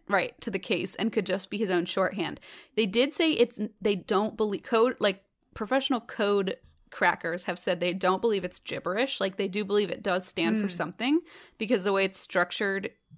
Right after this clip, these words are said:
Speaker 1: has, like, some sort of relevance to the English language. I don't know how they do it, but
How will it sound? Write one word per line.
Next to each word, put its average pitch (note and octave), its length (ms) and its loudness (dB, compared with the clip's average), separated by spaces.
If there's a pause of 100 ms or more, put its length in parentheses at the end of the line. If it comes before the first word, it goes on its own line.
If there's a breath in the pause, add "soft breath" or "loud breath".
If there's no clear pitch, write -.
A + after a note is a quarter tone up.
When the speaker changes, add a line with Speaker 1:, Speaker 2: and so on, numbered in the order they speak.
(240)
Speaker 1:
has, F#3+ 460 0
like, F3 400 0
some F#3 260 -2
sort F#3 260 0
of F#3+ 300 -2
relevance F#3 640 2
to F3+ 380 -2
the F#3 100 -4
English E3+ 380 -6
language. A3 500 2 (160)
I A#3+ 140 6
don't E3 140 -2
know A2 120 -4
how F3+ 140 2
they F3 140 0
do A#3 200 4
it, A#3 200 4
but F#3 200 4